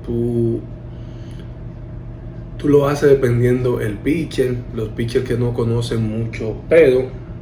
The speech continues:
pero hay un detalle, que cuando tú te estás moviendo mucho, eso afecta al bateador, sea zurdo o derecho, porque el pitcher cambia su ritmo de pichar y entonces está atento como a ti.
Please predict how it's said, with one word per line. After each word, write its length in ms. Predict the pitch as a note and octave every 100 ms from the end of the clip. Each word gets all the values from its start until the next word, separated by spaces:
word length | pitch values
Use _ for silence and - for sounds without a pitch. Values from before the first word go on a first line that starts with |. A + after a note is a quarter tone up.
| - -
pero 300 | A#2+ B2 A2 - - - - - - - - - - - - - -
hay 100 | A#2
un 80 | B2
detalle, 560 | A#2+ A2+ G2+ G2 -
que 100 | -
cuando 200 | A2+ G#2
tú 100 | G2+
te 60 | A#2+
estás 180 | - D#3
moviendo 360 | D3 D3 D3
mucho, 440 | C#3 B2 A2+ A2+ A2
eso 200 | A2 A#2
afecta 600 | A2 A#2+ B2+ - C#3+ -
al 140 | A2+ A2
bateador, 420 | G#2 A2 G#2 G#2
sea 220 | B2+ B2+
zurdo 380 | A#2 C#3 C#3 C3
o 40 |
derecho, 400 | A#2 A2+ G#2+ A2+ -
porque 320 | B2+ A2+ A2 - - - - -
el 120 | A2
pitcher 340 | A#2 A2+ C3
cambia 320 | B2 A#2+ B2+
su 200 | A#2 A#2+
ritmo 400 | G#2+ A#2+ B2+ C3
de 100 | B2+
pichar 520 | A#2+ B2+ - A2+ A2+ - - - - - - - - - - - A#2
y 60 | G#2+
entonces 320 | G2+ A2 A2+
está 140 | A#2+
atento 420 | A#2 B2 B2 B2
como 280 | B2+ C3+ C3
a 120 | A#2+
ti. 260 | C#3+ B2